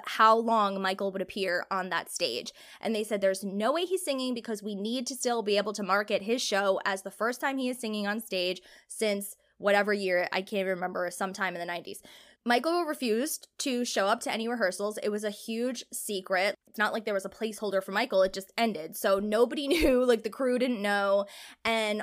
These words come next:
on the night of the show, N sync is kind of, like, hanging out backstage with their thumbs up their asses, like, "Is this gonna actually work out?" Michael shows up ten minutes before the performance and just kind of, like,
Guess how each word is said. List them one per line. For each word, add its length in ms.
on 320
the 60
night 240
of 80
the 100
show, 560
N 160
sync 240
is 100
kind 300
of, 140
like, 320
hanging 480
out 200
backstage 600
with 100
their 160
thumbs 260
up 120
their 120
asses, 380
like, 160
"Is 140
this 120
gonna 180
actually 320
work 260
out?" 440
Michael 300
shows 200
up 140
ten 180
minutes 240
before 260
the 60
performance 640
and 200
just 160
kind 180
of, 80
like, 220